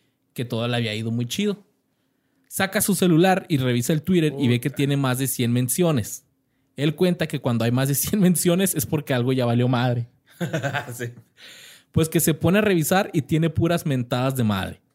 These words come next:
Speaker 1: Al día siguiente era el lanzamiento oficial de su disco y tenía una rueda de prensa temprano en la mañana en la disquera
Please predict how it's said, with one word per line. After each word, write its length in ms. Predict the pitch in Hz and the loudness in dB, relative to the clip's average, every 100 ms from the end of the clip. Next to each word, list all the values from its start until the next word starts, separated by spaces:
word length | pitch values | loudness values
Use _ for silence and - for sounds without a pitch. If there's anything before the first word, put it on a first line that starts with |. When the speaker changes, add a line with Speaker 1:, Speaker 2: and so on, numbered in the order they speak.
| _ _ _ _ _ _ | _ _ _ _ _ _
Speaker 1:
Al 140 | 123 135 | -4 0
día 120 | 165 | 0
siguiente 600 | 160 196 214 208 185 156 | 2 2 2 2 2 2
era 100 | 156 | 2
el 80 | 175 | 2
lanzamiento 680 | 175 170 135 127 170 269 | 0 0 2 4 2 2
oficial 360 | 254 180 151 151 | 0 0 0 2
de 100 | 147 | 2
su 140 | 135 | 2
disco 380 | 123 131 - 190 | 2 2 2 0
y 40 | 185 | 2
tenía 220 | 120 117 | 0 0
una 100 | 131 | 0
rueda 220 | 143 143 | 0 0
de 80 | 131 | 0
prensa 320 | 120 117 147 | 0 -2 -2
temprano 400 | 143 120 110 120 | -4 -2 0 -2
en 80 | 135 | -2
la 80 | 131 | -2
mañana 360 | 113 120 123 | -2 -2 -2
en 60 | 131 | -2
la 60 | |
disquera 600 | 131 123 - 165 139 - | -2 -4 -2 0 0 -4